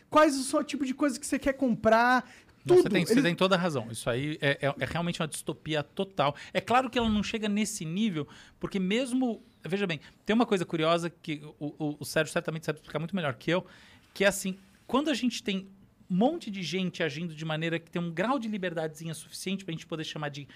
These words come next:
Speaker 2: estocástico, de casual, a gente mesmo assim tem fenômenos que no todo são pre-, são previsíveis, tá? Essa coisa trabalha nesse nível da coisa previsível do todo, não é previsível nas partes. Mas você tem razão no que você tá dizendo. Você vai criando uma maneira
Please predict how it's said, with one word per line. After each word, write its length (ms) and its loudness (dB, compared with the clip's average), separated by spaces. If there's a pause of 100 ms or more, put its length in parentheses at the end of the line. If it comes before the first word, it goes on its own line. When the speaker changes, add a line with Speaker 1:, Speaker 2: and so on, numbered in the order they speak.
(140)
Speaker 2:
estocástico, 680 -2
de 100 -14
casual, 640 2 (300)
a 80 -4
gente 240 -2
mesmo 240 0
assim 200 0
tem 120 -2
fenômenos 480 -2
que 80 -8
no 100 -2
todo 260 0
são 140 -6
pre-, 260 -6 (200)
são 200 -2
previsíveis, 680 -4
tá? 160 2 (320)
Essa 180 2
coisa 160 0
trabalha 300 0
nesse 260 -2
nível 240 -4
da 140 -4
coisa 240 -4
previsível 480 -4
do 120 -2
todo, 380 -2
não 240 -2
é 60 -2
previsível 520 -6
nas 240 -6
partes. 540 2 (380)
Mas 200 4
você 320 -4
tem 140 -2
razão 260 0
no 60 0
que 60 -6
você 80 -4
tá 100 0
dizendo. 360 -2 (200)
Você 140 -10
vai 100 4
criando 760 -2
uma 220 0
maneira 720 2